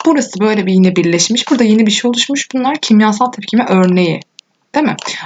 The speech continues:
Ama şurası bak yeni bir şey oluşmamış. Ayrı ayrı kırmızılar ve maviler. O zaman Ceyhan diyorum. Hangileri, hangisi kimyasal tepkimeyi göstermez diyor bana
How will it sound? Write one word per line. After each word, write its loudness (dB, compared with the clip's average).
Ama 0
şurası -2
bak -4
yeni 4
bir 0
şey 0
oluşmamış. 0
Ayrı 0
ayrı 0
kırmızılar 0
ve 0
maviler. 0
O 0
zaman 0
Ceyhan 0
diyorum. 2
Hangileri, 0
hangisi -4
kimyasal 0
tepkimeyi 0
göstermez 0
diyor -4
bana -2